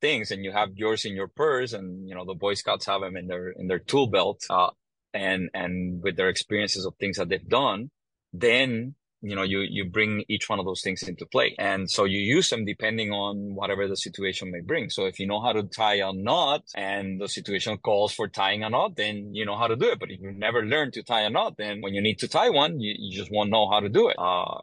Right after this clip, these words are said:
and so, so on and so forth, you know, when you need to have the little knife and weapons, as your brother was saying, <laughs> and then you don't have one, then, <laughs> then what do you do that day that you need it? Uh, so it is, uh, it is, uh, there's, there's definitely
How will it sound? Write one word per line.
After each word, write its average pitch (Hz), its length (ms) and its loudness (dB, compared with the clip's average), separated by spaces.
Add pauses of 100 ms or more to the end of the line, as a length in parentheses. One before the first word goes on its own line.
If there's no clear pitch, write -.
and 98 240 -4
so, 95 380 2
so 110 180 0
on 107 60 0
and 104 100 -2
so 101 140 -2
forth, 180 320 2
you 92 100 -6
know, 123 100 -4
when 104 180 -6
you 98 120 -4
need 101 160 -2
to 104 140 0
have 107 180 2
the 107 80 0
little 107 260 2
knife 151 380 2
and 104 160 -2
weapons, 123 420 0
as 98 140 -4
your 98 140 -6
brother 107 360 0
was 110 140 -2
saying, 165 480 -2
<laughs> - 60 -20
and 147 180 -4 (420)
then 117 260 -2
you 120 60 2
don't 123 160 2
have 175 220 2
one, 139 260 2
then, 117 320 0
<laughs> - 640 -6
then 123 160 0
what 123 140 0
do 131 60 0
you 127 100 0
do 165 180 2
that 113 220 0
day 120 160 2
that 117 180 0
you 117 80 -6
need 165 220 -4
it? 92 120 -6 (440)
Uh, 92 160 -2 (120)
so 120 460 4
it 120 120 -2
is, 147 260 2
uh, 117 380 4 (140)
it 113 140 -2
is, 151 180 -4
uh, 139 440 4 (320)
there's, 113 320 -2
there's 123 180 -2
definitely 170 640 -4